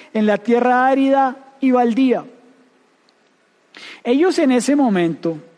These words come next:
se encontraban en una situación complicada, todavía estaban exiliados. Y, y versículos atrás, el Señor les está diciendo y les está recordando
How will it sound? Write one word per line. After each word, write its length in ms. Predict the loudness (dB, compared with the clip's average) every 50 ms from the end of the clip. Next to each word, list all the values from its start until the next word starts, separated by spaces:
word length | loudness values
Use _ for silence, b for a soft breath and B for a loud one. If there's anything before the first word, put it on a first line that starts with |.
| _ _
se 160 | -10 -4 -2
encontraban 580 | -2 -2 0 0 -2 -2 0 0 0 2 2 2
en 60 | 2
una 160 | 2 2 0
situación 560 | 0 -2 -4 -2 -2 -4 -4 -4 -4 -6 -6 -6
complicada, 800 | -4 -4 -6 -4 -4 -6 -8 -6 -6 -4 -4 -4 -4 -6 -8 -14 B B B B -4
todavía 320 | 0 0 2 2 2 0
estaban 380 | 0 0 0 0 2 2 0 0
exiliados. 1120 | 0 -2 -4 -6 -10 -8 -6 -6 -4 -4 -2 -2 -2 -2 -4 -8 -10 -14 -20 -20 -20 -20 _ _ _ B B B B B B B B B
Y, 320 | -4 -2 -2 -2 -2 -4 -4
y 200 | -4 -4 -4 -6 -8 -6
versículos 600 | -2 -2 -2 -2 -2 -4 -2 0 0 0 0 0
atrás, 560 | 0 0 0 0 0 0 0 -2 -4 -8 -10 -8
el 120 | -6 -6
Señor 340 | -4 -4 -2 -2 0 0 0
les 160 | 0 0 0
está 300 | -2 -2 -2 -2 0 0
diciendo 380 | 0 0 0 0 0 0 0 0
y 40 | 0
les 120 | 0 0
está 360 | -2 -2 -2 0 0 0 -2 B B B B B B
recordando 1120 | 0 0 0 0 -2 0 0 0 0 0 0 0 0 2 2 0 0 0 -2 -2 -4